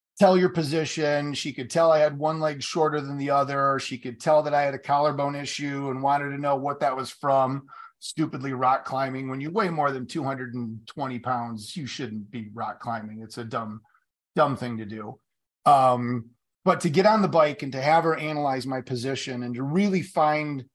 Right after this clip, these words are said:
someone that is in their zone, I think of other people, and it inspired me, and I'm working on a blog post, but my bicycling has gotten a lot better. I just haven't had enough time to really enjoy all the things, but that was just a real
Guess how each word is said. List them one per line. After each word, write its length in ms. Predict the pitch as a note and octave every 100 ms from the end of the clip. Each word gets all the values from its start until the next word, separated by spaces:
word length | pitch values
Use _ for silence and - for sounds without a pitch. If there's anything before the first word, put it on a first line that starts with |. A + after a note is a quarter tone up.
| _ _ _ _ -
someone 720 | - D#3+ D#3+ D#3 D3 C#3 C3
that 200 | C3 B2+ -
is 180 | C3+ A#2+
in 300 | E3+ D#3 D3
their 180 | C3
zone, 680 | A#2 G#2+ C3+ C3 A#2+ A#2 A#2 A#2 _ -
I 120 | C3+
think 360 | B2+ - F#3 F#3
of 220 | C#3+ A#2+ _ -
other 280 | F3 E3+ D3+
people, 420 | - F#3 F#3 C3
and 80 | C3
it 100 | B2+
inspired 680 | B2+ A#2+ - E3 D#3+ D3+ C#3
me, 120 | C#3+
and 80 | C3+
I'm 100 | C3+
working 240 | C#3 C#3+
on 120 | C3+
a 40 | A#2
blog 380 | A#2+ C3 B2+
post, 420 | - B2 A#2+ - - _ _ _ -
but 140 | D3+
my 120 | C#3+ B2+
bicycling 800 | G#2 F3 F#3 - G3 F3+ D#3+
has 140 | D#3 A#2
gotten 340 | D#3 D3+ D3
a 60 | C#3
lot 260 | C#3+ C3+
better. 260 | C3 C#3 C#3
I 60 | B2+
just 180 | B2
haven't 220 | C#3+ B2+ B2
had 160 | B2
enough 220 | B2+ B2
time 260 | - C3 B2+
to 80 | A#2+
really 300 | B2 B2+ B2
enjoy 400 | A#2 A2+ C3+ C3+
all 160 | B2+ B2
the 80 |
things, 540 | A#2+ B2+ A#2+ A#2 A2 - _ _ _ -
but 160 | D#3+ -
that 220 | F3+ F3
was 180 | E3+ A#2+
just 260 | D#3 -
a 60 | C#3
real 720 | C3 C#3+ D3+ D3 C#3+ C3+ B2